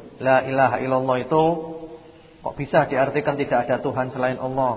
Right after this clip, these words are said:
la ma'budu bihaqqin illallah, bagaimana? Ya. Antum walaupun nggak ngerti nahwu, jawab aja. Pertama-tama, la itu adalah la nafiyah lil jinsi. Antum bilang kepada orangnya, "Apa la nafiyah lil jinsi?"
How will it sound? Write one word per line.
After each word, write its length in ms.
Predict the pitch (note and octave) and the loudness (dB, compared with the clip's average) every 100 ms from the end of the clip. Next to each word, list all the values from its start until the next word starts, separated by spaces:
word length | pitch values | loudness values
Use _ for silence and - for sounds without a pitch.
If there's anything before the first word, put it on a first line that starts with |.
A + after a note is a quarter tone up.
| A2+ | 0
la 180 | C3 C3 | 2 2
ma'budu 480 | C3 - C#3 C3+ B2 | 0 -4 -4 -2 -2
bihaqqin 320 | B2 B2 C3+ | -2 -2 -2
illallah, 640 | C3 C3 C#3 C3+ A2+ A2+ | -2 -2 0 0 0 -4
bagaimana? 720 | - C3 D3 D#3+ C#3 G#2 - - - - | -4 -2 0 0 0 -4 -14 -20 -20 -14
Ya. 240 | B2+ A2+ G2 - - - - - - - | -10 -10 -10 -18 -20 -20 -20 -18 -12 0
Antum 280 | E3 F3+ | 2 6
walaupun 280 | E3 D#3 E3+ | 8 8 6
nggak 120 | D#3 E3 | 2 0
ngerti 160 | D#3+ E3 | 2 4
nahwu, 400 | E3 C#3 F3 E3+ | 4 4 0 4
jawab 240 | C#3 C3+ | 4 4
aja. 360 | C#3 C3+ A2+ G2+ - - - - - - - - _ - | 2 0 -4 -6 -12 -18 -20 -20 -20 -20 -20 -20 _ -6
Pertama-tama, 800 | C#3+ E3 D#3+ D#3+ E3 F3+ F#3 D#3 | 0 4 6 6 6 6 4 4
la 240 | C3+ D#3 D#3+ | 8 8 8
itu 160 | D#3+ | 6
adalah 360 | E3 C#3 D3+ C#3 | 2 4 4 4
la 160 | C#3 D3+ D3+ | 6 8 6
nafiyah 440 | D#3 D3 - D#3 D3 | 4 2 2 0 2
lil 160 | D3 | -2
jinsi. 440 | C3 C3 B2+ C#3 A#2 - - - - | -2 -4 -2 -4 -4 -10 -18 -20 -8
Antum 200 | F3 D#3+ | -4 2
bilang 240 | F#3 E3 | 2 4
kepada 200 | D#3 C#3 | 4 4
orangnya, 360 | C3 C#3 B2 A2+ - - - - - - - - - - | 2 0 -4 -8 -14 -20 -20 -20 -20 -20 -20 -20 -20 0
"Apa 240 | G#3+ B3 A#3 | 4 8 12
la 160 | A3 | 12
nafiyah 160 | A3+ A3+ | 10 6
lil 40 | G#3 | 6
jinsi?" 180 | G#3+ | 2